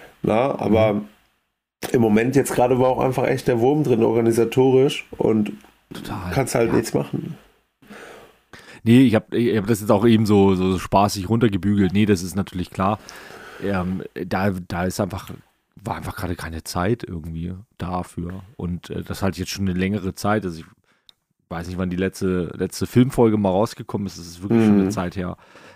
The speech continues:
Speaker 2: Ähm, und ich finde es auch immer, das hat immer sehr viel Spaß gemacht. Und es ste-, stehen ja auch einige Lis-, äh, einige Filme auf der Liste eigentlich mit Personen. Ähm, und das ist auch nicht vergessen auf jeden Fall.
Speaker 1: Ja.
Speaker 2: Aber, ähm, ja,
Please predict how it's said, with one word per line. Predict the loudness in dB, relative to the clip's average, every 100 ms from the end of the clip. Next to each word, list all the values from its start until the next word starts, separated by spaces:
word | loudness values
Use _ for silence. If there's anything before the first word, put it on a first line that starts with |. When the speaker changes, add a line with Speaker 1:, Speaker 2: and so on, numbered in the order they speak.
| _ -6
Speaker 2:
Ähm, | -4 -4 -6 -8 -10
und | -8
ich | -8 -6
finde | -2 0
es | 2
auch | 2 2
immer, | 0
das | -2
hat | -4 -4
immer | -4
sehr | -4
viel | -6
Spaß | -10 -6 -6 -6
gemacht. | -6 -6 -8
Und | -12 -12
es | -16
ste-, | -18 -16 -16 -16 -18
stehen | -10 2 4
ja | 6
auch | 4
einige | 2 2 4
Lis-, | 6 4 2 0
äh, |
einige | 0 2 0 2 4 4 4
Filme | 0 -2 0 -2 -2
auf | -4
der | -2
Liste | -4 -2 -4
eigentlich | -4 -6 -6 -6 -8 -20 -20 _
mit | -12 -6
Personen. | -6 -6 -10 -12 -16 _ _ _ _
Ähm, | -14 -12 -12 -12 -14 -14 -6
und | -4
das | -2
ist | 2
auch | 2
nicht | 2 -2
vergessen | -4 -2 -2 -4 -6
auf | -8 -8
jeden | -10 -10
Fall. | -12 -12 -14 -8 0
Speaker 1:
Ja. | 2 2 -4 _ _ _ -20 -20 -16
Speaker 2:
Aber, | -8 -6 -4 -2 -2 -2 -4
ähm, | -8 -12 _ _ _ _ _ _ _ _ _ _ _ _ -20 -20 _
ja, | -4 -4